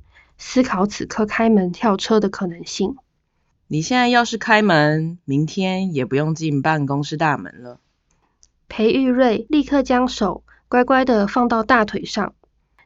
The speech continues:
Speaker 1: 这发言让裴玉瑞深信，这个坐在驾驶座开往温泉饭店的女人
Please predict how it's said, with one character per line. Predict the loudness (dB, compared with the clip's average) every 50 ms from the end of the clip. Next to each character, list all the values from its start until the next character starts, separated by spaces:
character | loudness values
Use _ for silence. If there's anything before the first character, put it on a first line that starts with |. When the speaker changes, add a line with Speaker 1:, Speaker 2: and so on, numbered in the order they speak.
| _
Speaker 1:
这 | -2 0 0 2
发 | 4 4 4 4 4
言 | 6 6 6 6 4
让 | 4 4 2 2
裴 | 0 -2 0 2
玉 | 2 2
瑞 | 4 4 4 4 2
深 | 2 0 0 0 0
信， | 0 -2 -2 -2 -2 -2 -4 _ _ _ _ _ _ _
这 | -6 -2 0
个 | 0 -2
坐 | -2 0 0 0
在 | 2 2 2 2
驾 | 2 2 2 2
驶 | 0 -4 -10 -16
座 | -12 -2 0 0 0 0 -4 -10
开 | -8 -4 0 2
往 | 2 2 4 4
温 | 2 2
泉 | 2 0 0 0 0
饭 | 2 2 0 0 2
店 | 2 2
的 | 2 2 2
女 | 0 -2 -4
人 | -6 -8 -8 -8 -8 -8